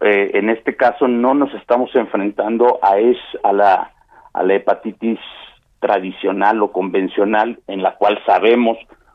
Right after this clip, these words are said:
cuáles son las formas de detenerla. En este caso estamos simplemente a la expectativa. En el estado de Hidalgo se re-, me reportaron hace unos días cinco casos. Uno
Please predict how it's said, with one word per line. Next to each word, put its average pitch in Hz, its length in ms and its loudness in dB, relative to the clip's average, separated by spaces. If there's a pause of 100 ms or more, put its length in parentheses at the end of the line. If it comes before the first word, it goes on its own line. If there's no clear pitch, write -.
cuáles 110 360 2
son 110 360 0 (160)
las 98 280 0 (120)
formas 107 380 0
de 98 100 0
detenerla. 107 800 0 (420)
En 98 160 -4
este - 300 -4
caso 139 420 4
estamos 123 580 2
simplemente 123 840 0 (320)
a 104 100 2
la 104 120 2
expectativa. 135 1040 -2 (200)
En 107 200 -2
el 107 140 0
estado 117 320 2
de 110 100 -6
Hidalgo 127 560 2
se 117 80 0
re-, 98 200 -4
me 101 160 0
reportaron 113 720 0
hace 113 220 -2
unos 107 240 -4
días 110 240 2
cinco 113 320 -2
casos. 135 360 2 (460)
Uno 135 640 2